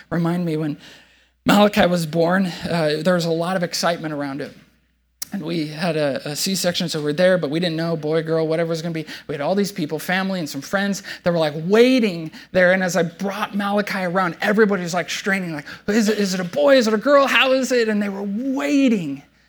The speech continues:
with this eager longing to discover if we'd had a boy or girl. Maybe some of your students in recent days, as you've been waiting for the star test results to come out in the last few weeks.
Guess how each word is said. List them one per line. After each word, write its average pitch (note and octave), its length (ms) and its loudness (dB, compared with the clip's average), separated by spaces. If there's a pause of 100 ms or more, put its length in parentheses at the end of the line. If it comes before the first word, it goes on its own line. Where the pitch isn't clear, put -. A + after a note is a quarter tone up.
(180)
with E3+ 100 -6
this F3+ 220 -4
eager G3+ 240 4
longing D#3+ 420 -4
to - 100 -8
discover E3 1000 -2 (1120)
if - 60 -18
we'd C#3+ 140 -8
had D#3 180 -4
a D3 40 -6
boy C#3+ 420 -4
or B2+ 440 -4 (340)
girl. E3 280 -2
Maybe D#3 260 -2
some E3 380 -8
of C#3+ 60 -18 (360)
your C#3+ 100 -8
students G3 760 -2
in D3 100 -12
recent D#3 340 -6
days, D#3+ 280 -2
as D3 100 -6
you've D#3 80 -6
been E3+ 240 -4
waiting C4 480 2
for A3 140 -2
the G3 100 -2
star - 460 -2
test G#3+ 320 0
results F#3 480 0
to G3+ 80 -4
come G3 180 -2
out D#3+ 220 -4
in D3 60 -14
the E3 60 -8
last D#3 240 -6
few D#3 120 -8
weeks. - 480 -14